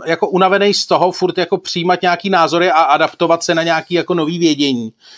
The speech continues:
Jako ve smyslu, eh, ve smyslu je to takhle, je to takhle a, eh, zabíjí ty lidi ve skutečnosti imunitní systém a ne virus. Jako už to nedávám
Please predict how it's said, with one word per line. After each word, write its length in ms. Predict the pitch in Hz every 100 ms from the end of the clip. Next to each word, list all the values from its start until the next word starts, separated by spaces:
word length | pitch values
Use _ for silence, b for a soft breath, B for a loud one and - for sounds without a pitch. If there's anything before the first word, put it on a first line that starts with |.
| B B -
Jako 240 | 131 156
ve 120 | 147
smyslu, 760 | 143 151 143 - 151 147 147 147
eh, 360 | 139 135 135 131
ve 120 | 139
smyslu 360 | - 139 147
je 80 | 147
to 120 | 139
takhle, 300 | 147 135 143
je 80 | 143
to 120 | 139
takhle 460 | - 160 - 139 147
a, 220 | 139 123 120
eh, 300 | 120 120 117
zabíjí 480 | 113 117 135 139 110
ty 100 | 135
lidi 200 | 131 131
ve 100 | 135
skutečnosti 580 | 120 120 135 - 135 147
imunitní 380 | 131 131 131 139
systém 320 | 123 - 135
a 60 | 135
ne 100 | 139
virus. 540 | 127 131 - - - -
Jako 200 | 156 196
už 140 | 190
to 100 | 214
nedávám 440 | 185 165 160 110